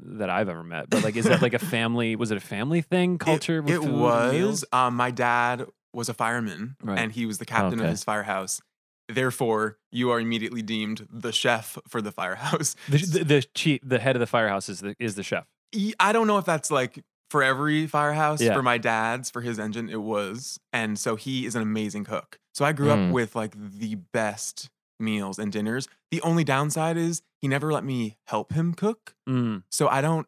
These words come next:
Speaker 2: necessarily consider myself a cook,
Speaker 1: Ah.
Speaker 2: which stinks. But he is,
Speaker 3: Yeah.
Speaker 2: like, a master on the grill.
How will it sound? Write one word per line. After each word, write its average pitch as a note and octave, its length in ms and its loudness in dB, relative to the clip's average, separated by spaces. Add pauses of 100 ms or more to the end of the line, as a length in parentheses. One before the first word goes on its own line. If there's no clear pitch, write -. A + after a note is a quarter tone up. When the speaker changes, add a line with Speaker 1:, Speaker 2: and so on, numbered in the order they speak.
(100)
Speaker 2:
necessarily B2+ 560 -2
consider A#2+ 320 -2
myself G#2 440 -4
a - 40 -8
cook, D#3+ 240 -8 (160)
Speaker 1:
Ah. F#2 460 -4 (160)
Speaker 2:
which C3+ 220 -4
stinks. E3 400 -4
But - 180 -2
he D3+ 220 -6
is, E3 100 4
Speaker 3:
Yeah. - 20 2
Speaker 2:
like, A2+ 200 0
a A2 80 0
master G#2+ 580 -2
on G2+ 100 -6
the G#2 80 -6
grill. G#2 540 -2